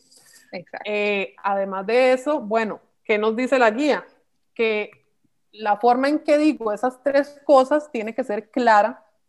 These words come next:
Speaker 2: y visible. O sea, no la puedo estar mezclando con un montón de texto, ni con un montón de hashtags,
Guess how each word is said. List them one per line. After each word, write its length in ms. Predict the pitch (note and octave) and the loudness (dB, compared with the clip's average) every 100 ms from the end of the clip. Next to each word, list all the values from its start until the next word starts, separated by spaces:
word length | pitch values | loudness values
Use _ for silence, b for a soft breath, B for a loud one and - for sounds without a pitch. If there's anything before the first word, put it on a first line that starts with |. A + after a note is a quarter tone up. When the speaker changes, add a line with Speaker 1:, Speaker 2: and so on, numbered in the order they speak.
| _ - | _ -14
Speaker 2:
y 100 | G#3 | -12
visible. 720 | F#3 E3 - A#3 G#3 F3+ - _ _ _ | -10 -10 -4 -2 -2 -6 -12 _ _ _
O 100 | F#3 | -16
sea, 300 | - G3+ C#3 _ _ _ _ _ _ - | -8 -6 -6 _ _ _ _ _ _ -14
no 360 | G#3+ A3 G#3+ A3 | -6 -2 2 2
la 180 | A#3 | 2
puedo 160 | B3+ B3 | 4 4
estar 280 | B3+ B3+ A#3+ | 4 2 0
mezclando 1120 | B3 B3+ C#4 B3+ B3+ B3+ B3 C4 C4 C4 - _ | 0 -2 -2 0 2 2 2 4 2 -2 -12 _
con 160 | A#3 A3 | 0 2
un 100 | A3 | 2
montón 380 | A#3 A#3+ B3+ B3 | 0 0 0 0
de 80 | |
texto, 880 | B3+ C#4+ C4+ C4+ - - C#4 C4+ C4+ | 2 4 4 2 -4 -2 2 2 2
ni 220 | A#3 A3 | 0 -2
con 180 | G#3+ G3+ | -2 -2
un 60 | G#3 | 2
montón 320 | A#3 A#3 B3+ | 0 0 -2
de 100 | B3+ | 0
hashtags, 1000 | B3+ C4 C4 C4+ - C4 B3+ B3+ - - | 0 0 0 -2 0 2 2 0 -8 -20